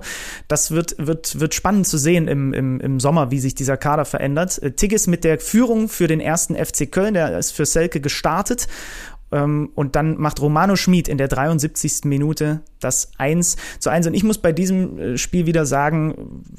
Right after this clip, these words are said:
weil ich das diese Saison immer wieder mal gedacht habe und vielleicht zu selten hier zum Ausdruck gebracht habe, ich finde, dass beide Teams, die sind ja jetzt keine, keine,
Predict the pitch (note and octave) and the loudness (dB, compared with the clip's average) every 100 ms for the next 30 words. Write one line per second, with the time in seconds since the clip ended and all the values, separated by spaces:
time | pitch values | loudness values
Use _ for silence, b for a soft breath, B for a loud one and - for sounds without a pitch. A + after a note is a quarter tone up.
0 | - - - C#2 - C#3+ C#3+ D3+ D#3+ C#3+ | -18 -16 -16 -16 -6 -4 -2 -4 -2 0
1 | D3 D3+ D#3 G3 G#3 D3 F#3 D#3+ D3 C#3+ | 0 2 2 2 2 2 2 2 2 0
2 | D3+ - D#3 - D3+ F3 - C3+ D#3 E3+ | 0 0 -2 0 0 0 0 0 2 2
3 | D3+ D3 C#3 D#3 - C#3 C3+ C3 C#3 C3 | 0 0 -2 -2 -2 -2 -2 -2 0 0
4 | C3+ B B B B F3 - F#3 E3+ D3+ | -2 B B B B -4 2 2 4 2
5 | - D3+ D3+ F#3 F3+ - F3+ F3+ F#3 C#3 | 0 2 4 4 2 2 2 2 2 0
6 | E3 C#3+ C#3 - D3 C#3+ C3 A#2 - C3+ | 2 2 2 0 0 2 0 -2 -4 -2
7 | B2 A#2+ | -2 -4